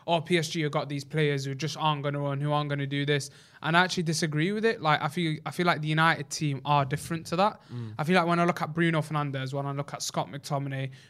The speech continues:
Speaker 1: when I look at some of the types of players in this team, when you look at Marcus Rashford,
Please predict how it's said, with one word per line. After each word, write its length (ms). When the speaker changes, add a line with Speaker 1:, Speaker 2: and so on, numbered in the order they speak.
Speaker 1:
when 160
I 80
look 240
at 100
some 220
of 60
the 60
types 380
of 80
players 260
in 100
this 120
team, 260
when 120
you 40
look 140
at 100
Marcus 300
Rashford, 400